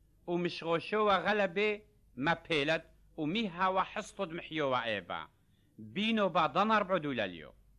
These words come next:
آتي مشيحو القابي مهالخ وعلماي. إنا قد أتلميذ حزلتكم هالخ علماي زايع حشوي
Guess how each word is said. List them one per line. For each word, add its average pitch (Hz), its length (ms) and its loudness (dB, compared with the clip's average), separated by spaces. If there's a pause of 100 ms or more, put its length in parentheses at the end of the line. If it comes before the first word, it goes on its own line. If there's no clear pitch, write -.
(560)
آتي 175 240 0
مشيحو 185 360 -6
القابي 170 880 0 (340)
مهالخ 143 480 0
وعلماي. 156 760 2 (840)
إنا 220 200 2
قد 202 200 0
أتلميذ 202 600 0
حزلتكم 185 680 -2
هالخ 190 300 0
علماي 202 580 2
زايع 165 560 2
حشوي 190 760 -2